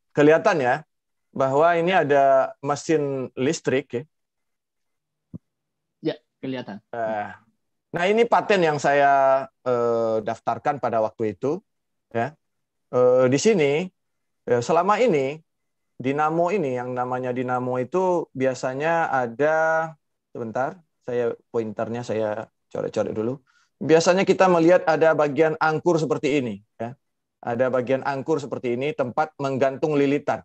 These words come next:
Speaker 1: ya. Tempat kita menggantung lilitan. Sekarang ide saya adalah kalau pakai gantungan kayak gini, melilitnya harus pakai mesin.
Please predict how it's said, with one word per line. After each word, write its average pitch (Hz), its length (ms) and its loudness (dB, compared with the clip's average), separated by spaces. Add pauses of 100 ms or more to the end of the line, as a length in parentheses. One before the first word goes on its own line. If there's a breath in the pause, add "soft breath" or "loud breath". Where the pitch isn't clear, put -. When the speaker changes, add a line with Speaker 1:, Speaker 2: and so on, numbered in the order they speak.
(140)
Speaker 1:
ya. 113 160 -12 (400)
Tempat 117 200 -6
kita 147 240 0
menggantung 127 440 -2
lilitan. 117 480 -4 (680)
Sekarang 175 880 -2
ide 151 280 2
saya 165 320 0
adalah 165 280 -2
kalau 208 480 -4 (200)
pakai 180 400 -4
gantungan 160 400 -4
kayak 135 200 -4
gini, 151 240 -4
melilitnya 170 520 -2
harus 147 80 -8
pakai 165 240 -4
mesin. 120 360 -4